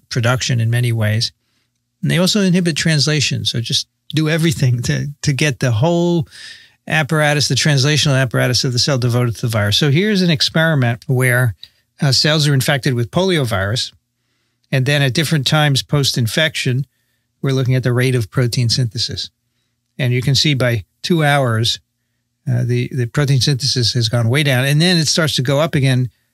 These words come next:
as viral protein synthesis replaces that of the cell. So we have initially an inhibition of cell translation, and it's replaced by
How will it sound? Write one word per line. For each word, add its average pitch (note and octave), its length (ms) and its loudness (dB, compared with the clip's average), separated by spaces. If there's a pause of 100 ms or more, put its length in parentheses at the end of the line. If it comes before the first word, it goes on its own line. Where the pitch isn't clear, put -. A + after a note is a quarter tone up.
(280)
as C3 240 0
viral C#3 460 0 (300)
protein C3 320 -2
synthesis - 520 -2
replaces A#2+ 540 -2
that A2+ 180 0
of A2 100 -6
the B2 80 -4
cell. A2 240 0
So B2+ 160 -2
we A#2+ 120 0
have A#2 260 -2 (580)
initially C3+ 440 0
an B2+ 60 0
inhibition C#3 460 2
of B2+ 100 0
cell C#3 220 0
translation, C3+ 680 0 (200)
and B2+ 100 0
it's A#2 140 -2
replaced C3 440 -2
by G#2+ 300 -2